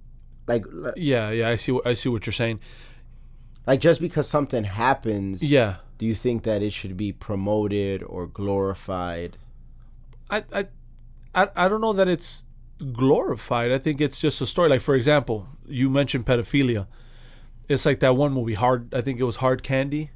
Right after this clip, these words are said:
Speaker 2: with that girl. They made a movie about this girl, and, and it
Speaker 1: I've
Speaker 2: was,
Speaker 1: never
Speaker 2: had,
Speaker 1: seen it.
Speaker 2: it was a theme. I, I've never seen it, but I know that was, like, the theme of it. Someone made a movie about pedophilia.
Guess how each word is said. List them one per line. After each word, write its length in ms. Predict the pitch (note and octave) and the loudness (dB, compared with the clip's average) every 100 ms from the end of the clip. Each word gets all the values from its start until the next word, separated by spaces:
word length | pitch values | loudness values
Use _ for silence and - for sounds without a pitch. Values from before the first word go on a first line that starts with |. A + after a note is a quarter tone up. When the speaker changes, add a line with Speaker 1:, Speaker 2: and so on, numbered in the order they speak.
| - - - - - - - | -20 -20 -20 -20 -20 -20 -6
Speaker 2:
with 180 | C3 A#2 | -4 0
that 180 | A#2 A2 | -2 2
girl. 260 | C3+ C#3+ | 4 4
They 100 | B2+ | 2
made 180 | B2+ C3 | 2 2
a 60 | B2+ | 2
movie 220 | C3+ B2+ | 2 2
about 380 | A#2 A2+ A2+ - - | 2 0 -2 -8 -4
this 220 | A#2 G#2 | -4 -2
girl, 480 | C#3+ C3 C3 C3 B2 | 2 6 6 4 2
and, 280 | A2+ A2+ | -4 -10
and 360 | - A2+ G#2+ G#2+ | -10 -10 -10 -10
it 120 | - F3 | 0 4
Speaker 1:
I've 60 | |
Speaker 2:
was, 120 | F3 | 6
Speaker 1:
never 80 | E3+ | 6
Speaker 2:
had, 220 | D3+ D#3 | 4 2
Speaker 1:
seen 240 | - G2+ F#2+ | -2 -4 -2
it. 60 | |
Speaker 2:
it 40 | D3+ | 0
was 160 | C#3 | 0
a 80 | B2 | 0
theme. 440 | - D#3 D3+ B2+ B2 | 0 0 0 -2 0
I, 200 | C#3 C#3 | 2 4
I've 80 | D#3 | 4
never 220 | E3 C#3 | 4 2
seen 240 | A#2 D#3+ D#3+ | 2 2 2
it, 60 | |
but 80 | B2 | 2
I 80 | C3 | 0
know 140 | C3+ | 4
that 100 | C3 | 4
was, 160 | B2+ A#2 | 4 4
like, 140 | A2+ | 0
the 100 | G2+ | -2
theme 320 | G#2 D3 D3 B2+ | -2 0 2 2
of 140 | A2 | 0
it. 140 | A2+ - - - - - - - - - | -6 -10 -20 -20 -20 -20 -20 -20 -20 -12
Someone 360 | - A2+ A#2+ A#2+ | -6 -2 -2 2
made 160 | C3 | 2
a 20 | |
movie 240 | C3+ D3 D3+ | 4 4 4
about 240 | D3 D3+ | 2 0
pedophilia. 580 | - D#3 - A3+ F#3+ | -2 -2 -6 -8 -8